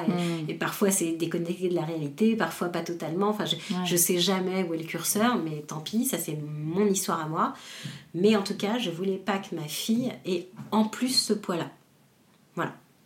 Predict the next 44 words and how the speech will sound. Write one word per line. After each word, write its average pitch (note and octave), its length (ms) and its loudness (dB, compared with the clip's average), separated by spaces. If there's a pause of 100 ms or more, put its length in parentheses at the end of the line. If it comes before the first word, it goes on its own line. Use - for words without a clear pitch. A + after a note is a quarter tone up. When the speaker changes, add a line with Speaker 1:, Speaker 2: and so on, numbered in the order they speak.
(140)
Speaker 2:
Hmm. G3 100 0
Speaker 1:
Elle E3+ 140 4
voit D3+ 160 0
bien, A3 260 8
hein, G3+ 40 4
que G3+ 80 -4
sa F3 100 -2
situation - 460 -2
n'est E3 120 0
pas C#3 140 -2
normale, D#3 540 2
elle - 80 -2
voit C3+ 140 -4
bien F#3 340 0
qu'il F#3+ 80 -8
y C#3 80 -6
a - 20 -12
plein D#3+ 120 -6
de D#3 40 -6
trucs, F3 360 -4
euh, D3+ 180 -4 (1000)
euh, - 40 -16 (640)
c'est - 160 -10
pas D3+ 100 -10
facile G3 440 2
d'aborder F3 420 2
la E3+ 100 0
violence F3+ 520 -2
avec D#3+ 260 -4
une C#3+ 80 -10
petite - 160 -8
fille, A3+ 420 2
c'est - 160 -4
pas D#3 160 -6
facile F#3+ 580 0
de F3 60 -6
trouver F3 280 -4
les E3+ 100 -2
mots E3 160 -2
justes, G3 640 2
c'est E3+ 240 -4
pas E3+ 180 -6
facile G3+ 600 0
de, E3 260 2